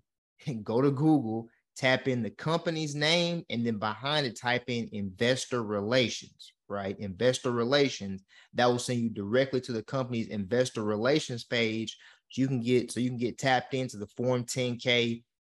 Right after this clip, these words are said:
which is, which is the annual report, um, ten Q, which is your quarterly report, earnings releases, and things of that nature.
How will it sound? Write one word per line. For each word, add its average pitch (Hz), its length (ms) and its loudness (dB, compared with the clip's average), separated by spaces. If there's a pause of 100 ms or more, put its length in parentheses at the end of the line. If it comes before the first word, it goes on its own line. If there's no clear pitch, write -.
which 123 220 -4
is, 113 80 -2
which 120 320 0
is 185 160 4
the 131 160 4
annual 123 380 2
report, 107 600 0 (460)
um, 110 420 0 (180)
ten 147 300 2
Q, 147 320 2
which 123 220 -4
is 113 100 -4
your 104 120 -4
quarterly 147 460 4
report, 131 540 0 (100)
earnings 131 360 -2
releases, 120 440 -4
and 104 160 -4
things 120 200 -2
of 110 60 -6
that 107 180 0
nature. 95 340 -4